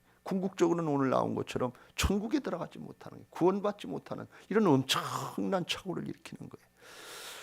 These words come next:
로마서 십삼 장의 사도 바울이 그걸 이렇게 말씀합니다. "각 사람은 위에 있는 권세들에게 복종하라. 권세는 하나님으로부터 나지 않음이 없나니 모든 권세는 다 하나님께서 정하신 바라.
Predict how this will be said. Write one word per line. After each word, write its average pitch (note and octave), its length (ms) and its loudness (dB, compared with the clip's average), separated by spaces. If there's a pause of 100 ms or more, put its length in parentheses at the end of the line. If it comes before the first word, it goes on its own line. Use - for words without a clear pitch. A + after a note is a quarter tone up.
(140)
로마서 E3 320 12
십삼 D3+ 360 6
장의 C3+ 240 10
사도 B2+ 340 2
바울이 A2 280 6
그걸 F#2+ 340 0
이렇게 - 320 -4
말씀합니다. - 840 -6
"각 - 180 -4
사람은 F3 580 6
위에 B2+ 220 8
있는 E3 320 4
권세들에게 B2 920 4 (320)
복종하라. G2 720 0 (420)
권세는 D#3 480 8
하나님으로부터 C#3+ 880 4
나지 C#3+ 320 4
않음이 C3 300 6
없나니 G#2+ 640 6 (380)
모든 D#3 720 10
권세는 D3 500 4
다 A#2 160 6
하나님께서 D#3+ 760 2
정하신 C3 520 0
바라. G2+ 260 -2